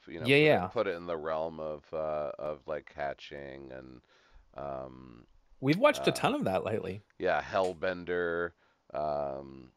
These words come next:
Speaker 1: you know, uh, a bunch, yeah, a bunch of stuff like this.
Speaker 2: Yeah, I
Speaker 1: And,
Speaker 2: mean,
Speaker 1: and
Speaker 2: You Are, You Are Not Alone.
Speaker 1: Yep, yeah, oh, yeah. Oh, I loved You Are Not Alone. Yeah, and they're all, and they're all, they've all been good. Um,
Speaker 2: Mm-hmm.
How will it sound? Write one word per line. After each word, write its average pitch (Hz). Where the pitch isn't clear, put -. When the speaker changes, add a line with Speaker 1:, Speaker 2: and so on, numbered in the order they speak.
Speaker 1:
you 120
know, 82
uh, 80
a 80
bunch, -
yeah, 82
a 73
bunch 110
of 107
stuff -
like 53
this. -
Speaker 2:
Yeah, 151
I 113
Speaker 1:
And, 113
Speaker 2:
mean, 110
Speaker 1:
and 98
Speaker 2:
You 107
Are, 117
You 123
Are 127
Not 123
Alone. 151
Speaker 1:
Yep, 90
yeah, 85
oh, 92
yeah. 95
Oh, 78
I 80
loved 78
You 71
Are 62
Not 60
Alone. 55
Yeah, 143
and 120
they're 123
all, 123
and 107
they're 127
all, 143
they've 117
all 135
been 98
good. 135
Um, 87
Speaker 2:
Mm-hmm. 135